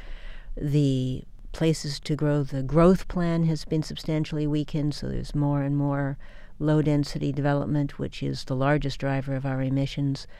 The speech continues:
We're subsidizing natural gas expansion, a fossil fuel that creates, locks us into a long-term dependence.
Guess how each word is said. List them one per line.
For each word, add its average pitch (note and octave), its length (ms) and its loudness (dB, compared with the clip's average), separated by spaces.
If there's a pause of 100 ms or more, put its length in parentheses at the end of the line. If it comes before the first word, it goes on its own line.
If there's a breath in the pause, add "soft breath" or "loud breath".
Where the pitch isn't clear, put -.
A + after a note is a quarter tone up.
(580 loud breath)
We're D#3 80 6
subsidizing D#3 1400 4
natural D3 360 2
gas D#3 340 4
expansion, E3+ 800 0
a C#3 60 -2
fossil D3 440 -2
fuel D3+ 640 -2
that D3 200 -6
creates, C#3+ 600 -6
locks D3 340 -4
us C#3+ 100 -4
into C#3+ 200 -2
a C#3+ 40 -4
long-term C#3+ 520 -2
dependence. D#3+ 680 -2